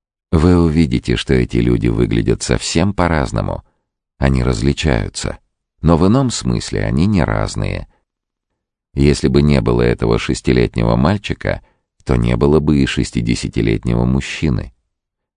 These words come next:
Они не одинаковые, но и не разные. Концепция непостоянства объясняет эту загадку. Стоит нам осознанно сделать вдох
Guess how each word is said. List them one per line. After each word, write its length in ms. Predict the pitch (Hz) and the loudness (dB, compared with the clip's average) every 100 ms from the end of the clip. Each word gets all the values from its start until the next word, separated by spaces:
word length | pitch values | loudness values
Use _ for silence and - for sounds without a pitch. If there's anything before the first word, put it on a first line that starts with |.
| _ - | _ 0
Они 340 | 85 87 92 | 2 4 6
не 260 | 87 85 85 | 6 6 4
одинаковые, 960 | 71 85 87 78 - 55 50 50 50 - _ _ _ | 2 2 2 0 0 -2 -2 -4 -6 -12 _ _ _
но 180 | 64 62 | 0 0
и 100 | 60 | 2
не 160 | 58 62 | 0 2
разные. 580 | 67 71 55 50 50 - _ _ _ _ _ _ _ _ | 2 0 -2 -4 -4 -10 _ _ _ _ _ _ _ _
Концепция 680 | 78 65 - 71 - - 62 | 0 2 2 -2 0 0 0
непостоянства 880 | 60 60 - 64 67 76 - 57 | 0 -2 0 2 2 0 0 -2
объясняет 720 | 55 57 67 - - 58 50 - | -2 -2 -4 -4 -2 0 -2 -6
эту 180 | - 50 | -6 -4
загадку. 720 | 52 50 50 50 - 50 - _ _ _ _ _ _ _ _ _ _ _ _ _ _ | -4 -2 -4 -4 -8 -10 -12 _ _ _ _ _ _ _ _ _ _ _ _ _ _
Стоит 440 | - - 127 117 | -6 2 4 4
нам 240 | 110 107 104 | 2 2 2
осознанно 760 | 104 - 85 60 62 55 53 55 | 0 0 0 0 -2 -2 -2 -4
сделать 420 | - 65 58 50 | 0 0 0 -4
вдох 640 | 52 58 67 53 - - | -10 0 2 2 -6 -20